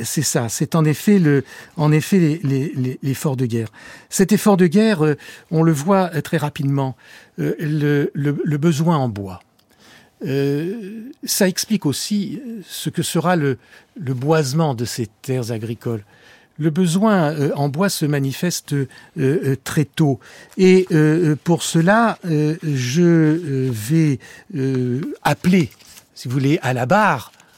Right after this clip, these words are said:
hein, un, un témoin. Et je vais vous lire, euh, un, euh, dans les archives,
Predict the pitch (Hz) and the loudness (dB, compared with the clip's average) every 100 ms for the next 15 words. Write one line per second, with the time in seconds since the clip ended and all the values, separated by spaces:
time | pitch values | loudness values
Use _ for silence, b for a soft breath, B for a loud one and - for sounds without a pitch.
0 | b - 135 165 165 - 143 139 - 151 | b -10 -4 -2 -2 -2 0 0 0 0
1 | 147 - 160 156 131 113 - B B 165 | 2 4 6 6 2 -2 -12 B B 2
2 | 170 180 - 135 143 143 131 139 170 220 | 2 2 -2 -2 0 0 0 2 4 4
3 | - B B B - 165 - _ - 214 | 2 B B B 0 0 -2 _ -8 -2
4 | 151 151 - 277 170 131 147 139 139 127 | 0 0 -6 -10 -8 -6 -2 0 0 0
5 | 180 - - 180 120 | -2 -4 -2 0 -2